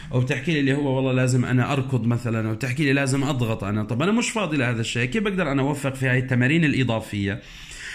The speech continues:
الآن بحكي لنا هون the best way، أفضل طريقة is to build it. الآن build it هون مش بمعنى طبعًا يبني أكيد،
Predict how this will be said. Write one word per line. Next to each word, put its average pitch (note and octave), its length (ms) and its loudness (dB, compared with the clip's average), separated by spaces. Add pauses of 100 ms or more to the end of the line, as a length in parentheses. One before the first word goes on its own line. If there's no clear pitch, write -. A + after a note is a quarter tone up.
(100)
الآن G3 180 2
بحكي B3 260 2
لنا A#3 140 6
هون D3 340 2
the C#3+ 100 2
best B3 280 0
way، B2+ 340 2
أفضل C3 360 -2
طريقة G2 500 -2
is - 120 0
to - 220 -2
build A3+ 280 2
it. - 300 0
الآن F3+ 380 0
build B3+ 440 0
it G3 40 0
هون G#3+ 180 2
مش B3+ 240 4
بمعنى C#3 300 2
طبعًا A2+ 300 0
يبني A2+ 380 2
أكيد، A2 360 -2